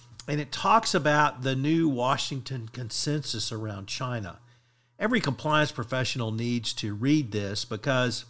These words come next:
Joe Biden clearly wants competition with China.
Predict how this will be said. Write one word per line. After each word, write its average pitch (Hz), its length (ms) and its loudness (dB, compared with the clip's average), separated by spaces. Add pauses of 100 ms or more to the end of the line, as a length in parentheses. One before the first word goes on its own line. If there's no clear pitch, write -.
(1160)
Joe 160 180 4
Biden 151 380 6
clearly 151 640 2 (420)
wants 120 640 2 (240)
competition 135 720 -2
with 95 140 -8
China. 107 500 -4